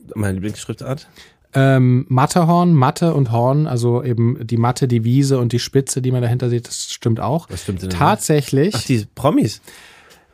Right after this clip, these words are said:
Speaker 2: Äh,
Speaker 1: D J Bobo ist doch Schweizer.
Speaker 2: Roger
Speaker 1: Hazel-
Speaker 2: Federer, Albert Einstein, Hazel Brugger, D J Bobo.
Speaker 1: Ist Einstein nicht aus der Schweiz? Weil Hazel Brugger ist aus der Schweiz, D J Bobo ist safe aus der
Speaker 2: Na,
Speaker 1: Schweiz.
Speaker 2: es ging ja,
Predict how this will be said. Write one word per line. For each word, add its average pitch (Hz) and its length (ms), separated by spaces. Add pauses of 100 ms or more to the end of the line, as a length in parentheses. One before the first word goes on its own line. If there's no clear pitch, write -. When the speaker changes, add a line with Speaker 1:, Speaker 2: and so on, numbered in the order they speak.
Speaker 2:
Äh, 139 200
Speaker 1:
D 135 100
J 131 80
Bobo 123 220
ist 185 140
doch 170 80
Schweizer. - 160
Speaker 2:
Roger 170 200
Speaker 1:
Hazel- 151 120
Speaker 2:
Federer, 196 400
Albert 156 240
Einstein, 165 340
Hazel 160 240
Brugger, 165 300
D 156 80
J 147 180
Bobo. 151 280
Speaker 1:
Ist 117 60
Einstein 156 340
nicht 143 120
aus 135 140
der 120 80
Schweiz? 139 320 (800)
Weil 110 140
Hazel 123 140
Brugger 123 220
ist 160 100
aus 160 140
der 156 60
Schweiz, 147 280
D 123 100
J 113 160
Bobo 120 220
ist 104 140
safe 135 140
aus 147 160
der 147 80
Speaker 2:
Na, 139 40
Speaker 1:
Schweiz. 131 160
Speaker 2:
es 143 60
ging 156 100
ja, 170 100